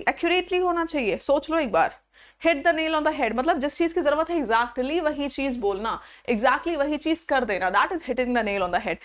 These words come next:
तीर निशाने पे लगना, है ना? तीर निशाने पे लग जाना, to be accurately right about something। बोले, "बोला था ना ऐसा ही होगा", मतलब आपका तीर बिल्कुल निशाने पे लगा है, आपने बिल्कुल सही चीज कही थी। ऑप्शन नंबर वन,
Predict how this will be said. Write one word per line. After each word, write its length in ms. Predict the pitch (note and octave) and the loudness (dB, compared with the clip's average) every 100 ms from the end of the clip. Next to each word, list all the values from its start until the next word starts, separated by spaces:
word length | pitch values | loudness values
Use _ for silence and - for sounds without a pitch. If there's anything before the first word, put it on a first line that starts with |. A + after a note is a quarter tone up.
| - _ | -20 _
तीर 180 | F4 F#4 | 2 2
निशाने 440 | D4+ D4+ C4+ B3 | 2 0 0 0
पे 120 | A#3 G3 | 0 -2
लगना, 320 | E3 D3+ - _ _ _ _ _ _ _ _ _ - | -2 -6 -12 _ _ _ _ _ _ _ _ _ -4
है 60 | D4+ | 0
ना? 160 | F#4+ - - _ | 0 -2 -16 _
तीर 220 | E4+ F#4+ F4+ | 2 4 2
निशाने 420 | E4 E4 D4+ D#4+ | -2 0 2 2
पे 120 | D#4+ | 0
लग 140 | C#4 | 0
जाना, 260 | A3+ C#4 C#4+ | 0 0 0
to 80 | B3 | -2
be 140 | C#4+ | -4
accurately 580 | B3+ - A#3 C#4 D#4 D#4+ | -6 -4 -2 -2 -2 0
right 220 | C#4 A#3+ | 2 2
about 260 | A3+ G#3 G#3+ | 2 2 2
something। 400 | G#3 F3+ - G3 | -6 -8 -10 -8
बोले, 260 | G#3+ B3+ B3+ _ - | -4 -4 -6 _ -8
"बोला 440 | G3 B3 D4 D#4+ | 2 4 6 4
था 260 | D4+ B3+ C4+ | 2 -2 -2
ना 220 | C4+ D4+ | 2 2
ऐसा 320 | C#4+ B3+ - C#4 | 2 0 0 0
ही 160 | C#4 | 0
होगा", 600 | C4 B3+ A#3+ A#3 G3 - _ _ - | 2 0 2 2 2 0 _ _ 0
मतलब 220 | B3+ C4 | 4 6
आपका 280 | C4 C#4+ C#4 | 4 2 -2
तीर 220 | D4+ C4+ | 0 0
बिल्कुल 360 | G3+ D4 F#4+ D#4+ | 0 0 0 -2
निशाने 420 | D4 C#4+ B3+ B3+ | -2 -2 -2 0
पे 100 | B3+ | 2
लगा 260 | A3+ A#3 | 2 2
है, 120 | A#3+ B3+ | 2 0
आपने 180 | B3+ | 0
बिल्कुल 220 | A3+ A3+ A3+ | -4 -2 -4
सही 280 | A3+ A#3+ | -4 -8
चीज 280 | A3+ F#3+ F3+ | -6 -6 -6
कही 260 | G3 F#3+ D3+ | -8 -8 -8
थी। 240 | - E2+ - - - - - | -8 -10 -14 -20 -20 -20 -4
ऑप्शन 240 | G#3 G#3 F#3+ | -2 -2 -4
नंबर 160 | F3+ | -4
वन, 220 | D#3 C3 | -2 -2